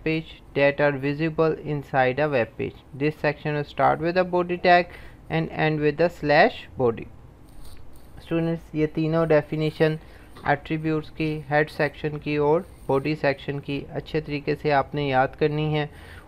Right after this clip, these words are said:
और उसके बाद ये जो activity दी हुई है कि एक web page बनाएं जिसका title हो Information About Pakistan, और फिर उस web page को save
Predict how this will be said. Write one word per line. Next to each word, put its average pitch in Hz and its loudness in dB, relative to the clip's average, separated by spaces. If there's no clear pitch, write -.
और 170 4
उसके 165 -4
बाद 156 4
ये 160 2
जो 156 0
activity 160 0
दी 143 -2
हुई 151 -2
है 151 4
कि 151 2
एक 139 -6
web 143 0
page 151 0
बनाएं 139 -2
जिसका 143 -2
title 135 2
हो 139 0
Information 139 -4
About 131 -2
Pakistan, 151 0
और 143 -4
फिर 151 2
उस 147 -6
web 139 0
page 143 0
को 147 -4
save 143 -2